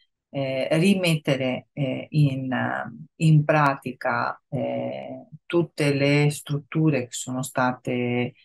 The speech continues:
e il lessico che sono state, eh, studiate durante le altre, nelle altre sezioni, eh, e quindi si prepara in modo specifico per, eh, realizzare il compito che, eh, troverà nella pagina successiva.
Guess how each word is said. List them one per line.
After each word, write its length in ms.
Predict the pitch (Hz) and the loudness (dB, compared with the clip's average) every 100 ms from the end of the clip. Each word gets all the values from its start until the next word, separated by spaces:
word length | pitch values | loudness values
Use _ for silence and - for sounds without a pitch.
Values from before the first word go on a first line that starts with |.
| _ _ _ | _ _ _
e 320 | - 135 143 | -8 -2 2
il 100 | 139 | 2
lessico 560 | 131 135 151 - 123 127 | 4 2 2 -2 -6 -8
che 120 | - | -6
sono 280 | - 131 131 | -4 -2 -4
state, 440 | - 127 131 - | -4 -4 -4 -2
eh, 520 | 127 123 127 120 120 120 | -2 0 -2 -2 -2 -4
studiate 640 | - - 127 143 135 - | -6 -4 0 2 2 -2
durante 480 | 117 123 123 123 120 | -4 -2 0 0 -2
le 120 | 120 | -2
altre, 500 | 120 117 117 - 120 | 0 0 -2 -6 -6
nelle 280 | 117 135 127 | -4 -2 0
altre 320 | 120 117 113 | 0 -2 -4
sezioni, 880 | 120 - 156 - 175 170 185 202 233 - - - - - - _ _ | -4 -4 -4 -2 0 0 0 0 -2 -6 -20 -20 -20 -20 -20 _ _
eh, 800 | 147 139 135 131 127 135 135 - | 0 2 2 0 -4 -6 -12 -6
e 200 | 151 147 | -2 -2
quindi 320 | - 156 147 | 0 2 2
si 160 | 139 156 | 2 -2
prepara 320 | 151 151 139 139 | 0 2 2 2
in 100 | 139 | 2
modo 240 | 143 143 | 2 0
specifico 1120 | 143 - 180 - 135 - 135 - 139 139 156 _ _ | -2 -6 -4 -2 -2 -4 -8 0 0 0 -4 _ _
per, 440 | 151 143 143 147 | 2 4 4 4
eh, 500 | 143 135 - 147 131 | 2 2 0 -2 0
realizzare 580 | 139 147 147 143 135 123 | 2 2 2 2 0 0
il 120 | 143 | -4
compito 560 | - 139 127 127 123 131 | -2 0 0 -6 -10 -10
che, 360 | - 123 127 - | -6 -4 -4 -6
eh, 320 | 139 120 117 | -6 -6 -6
troverà 400 | 117 127 127 127 | -6 -2 0 0
nella 240 | 123 117 113 | 0 0 -2
pagina 480 | 117 120 113 113 | -2 -2 -2 -2
successiva. 880 | 120 - 156 202 - - 180 175 208 | -2 -4 -4 -2 0 0 2 2 0